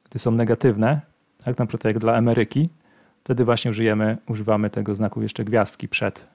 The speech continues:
e, tutaj podaniem, e, tych wartości. Tak, mamy też opis tego parametru P, czyli właśnie ilość, ilość równoległych procesów, które chcemy odpalić, żeby, tak, żeby zwiększyć moc obliczeniową, tak żeby ta sceneria szybciej nam się wygenerowała.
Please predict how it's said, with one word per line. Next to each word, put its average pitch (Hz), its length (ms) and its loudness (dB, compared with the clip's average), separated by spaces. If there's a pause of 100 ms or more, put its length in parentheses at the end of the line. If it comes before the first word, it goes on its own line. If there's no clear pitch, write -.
e, 104 160 -6
tutaj 104 240 -8
podaniem, 101 460 -4 (1080)
e, 110 100 -2
tych 107 140 -4
wartości. 117 540 0 (580)
Tak, 127 180 0
mamy 117 160 2
też - 180 -2
opis - 220 -4
tego 110 180 -2
parametru 107 420 -4
P, 151 240 2 (1300)
czyli 113 160 -8
właśnie 107 340 -2
ilość, 113 440 -2
ilość 120 280 -2
równoległych 107 500 0
procesów, - 480 0
które - 180 -8
chcemy 110 300 -6
odpalić, 107 440 -4
żeby, 104 320 -6 (840)
tak, 110 260 -4 (220)
żeby 110 140 -4
zwiększyć 123 440 0
moc 127 200 2
obliczeniową, 113 680 -4
tak 110 220 -6
żeby 110 260 -4
ta - 140 -10
sceneria 110 460 -2
szybciej 107 320 -8
nam 107 100 -6
się 101 120 -8
wygenerowała. 107 600 -4